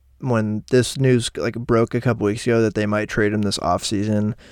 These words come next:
everyone on Mariners Twitter, obviously, "Oh, second base, okay,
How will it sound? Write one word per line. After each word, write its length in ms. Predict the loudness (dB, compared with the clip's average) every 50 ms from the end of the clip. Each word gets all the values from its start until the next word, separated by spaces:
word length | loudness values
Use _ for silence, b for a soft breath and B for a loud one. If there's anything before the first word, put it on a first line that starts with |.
| b b b b b b -4
everyone 340 | -2 0 2 2 4 4
on 120 | 4 4 4
Mariners 260 | 2 2 2 0 0
Twitter, 300 | 2 2 2 4 4 4
obviously, 500 | 4 2 2 2 0 -2 0 0 0 0
"Oh, 140 | 0 0 0
second 300 | 0 -2 -4 -2 -2 -2
base, 200 | 0 -2 -2 -4
okay, 380 | -6 -8 -8 -6 -4 -4 -4